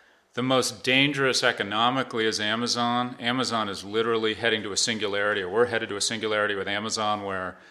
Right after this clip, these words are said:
the entire consumer stock market responds to not interest rates or the underlying performance of the company, but what Amazon is or isn't doing in that sector that day. So we're headed to an era where Amazon is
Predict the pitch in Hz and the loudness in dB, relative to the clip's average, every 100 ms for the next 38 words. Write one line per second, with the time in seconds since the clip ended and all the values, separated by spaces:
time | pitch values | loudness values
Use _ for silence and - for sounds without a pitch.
0 | - - _ - 107 104 - - 117 113 | -20 -20 _ -8 -6 -6 -2 4 6 6
1 | 110 107 98 117 104 98 110 107 104 104 | 2 -2 -6 -4 -6 -4 2 2 2 -2
2 | 98 92 101 95 101 - - 104 104 104 | -2 -2 -4 -6 -6 -6 -4 -4 -2 -4
3 | - 101 98 98 117 123 - 113 104 98 | -6 -6 -4 -2 -4 -6 -4 -2 -2 -2
4 | 104 95 98 95 95 85 95 123 117 113 | -8 -6 -6 -4 -6 -8 -8 -4 -4 -4
5 | 104 107 113 104 - 107 101 - - - | -4 -4 -4 -6 -6 -6 -8 -12 -20 -20
6 | _ _ 107 104 107 - 113 110 101 107 | _ _ -2 0 0 0 -2 -2 -2 -2
7 | 101 98 95 - 113 101 98 90 107 104 | -2 -2 -4 -2 0 0 -2 -4 -6 -6
8 | 98 101 104 101 101 98 - 104 95 107 | -6 -8 -6 -4 -4 -2 0 0 0 -2
9 | 90 92 95 90 - 92 95 113 - - | 0 -2 -2 -6 -6 -4 -4 -6 -6 -6
10 | 101 92 90 - - _ - 127 120 - | -4 -4 -6 -14 -20 _ 2 2 2 -2
11 | 113 104 107 107 113 101 95 104 107 101 | -4 -4 0 2 2 0 -2 -4 -6 -6
12 | 104 98 90 87 - - | -4 -4 -4 -2 -2 -4